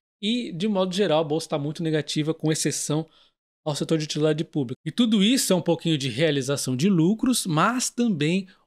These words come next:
um pouco de receio, na verdade muito receio em relação à quarta-feira à noite e quinta-feira de manhã,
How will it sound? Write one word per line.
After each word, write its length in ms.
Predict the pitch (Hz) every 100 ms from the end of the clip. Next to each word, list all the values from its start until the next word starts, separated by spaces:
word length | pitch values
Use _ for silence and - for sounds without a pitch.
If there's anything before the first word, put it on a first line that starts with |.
| _
um 100 | 185
pouco 460 | - - 175 180 170
de 160 | 160
receio, 640 | 151 156 170 - - 170 156
na 80 | 151
verdade 260 | 185 196
muito 440 | 190 147 185 233 160
receio 400 | 147 139 156 165
em 20 |
relação 480 | 147 139 - 165 180
à 100 | 156
quarta-feira 1000 | 147 - 147 139 135 127 - - 123 113
à 140 | 113 117
noite 640 | 110 120 147 208 214 180
e 220 | 143 208
quinta-feira 840 | - - 240 269 240 202 - 170 170
de 120 | 185
manhã, 340 | 208 160 190